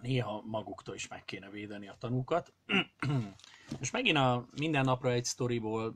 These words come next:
olvasgatok nektek, mert hogy azt szeretem ebben a könyvben, hogy sokszínűre sikeredett, mindig egy kicsit más patron, mindig egy kicsit más működési mechanizmus a rövid prózáknak,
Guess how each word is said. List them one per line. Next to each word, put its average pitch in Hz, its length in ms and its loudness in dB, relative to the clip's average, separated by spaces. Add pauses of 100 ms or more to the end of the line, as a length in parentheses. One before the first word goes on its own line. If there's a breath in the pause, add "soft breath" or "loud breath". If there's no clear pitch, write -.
olvasgatok 107 720 -6
nektek, 127 420 -8 (800 loud breath)
mert 110 420 -2
hogy 104 340 -6 (720 loud breath)
azt - 440 -6 (320 loud breath)
szeretem 101 560 -8
ebben 101 400 -8
a 104 120 -8
könyvben, 101 400 -6
hogy 98 100 -8
sokszínűre 98 800 -6 (560 loud breath)
sikeredett, 113 840 -2 (360 loud breath)
mindig 107 420 -4
egy 98 140 -6
kicsit - 360 -8
más 117 320 -2
patron, 110 480 -4
mindig 101 280 -6
egy 95 140 -8
kicsit - 380 -10
más 113 300 -4
működési 107 800 -4 (440 loud breath)
mechanizmus 104 800 -4
a 98 380 -4
rövid 107 340 -4
prózáknak, 104 840 -4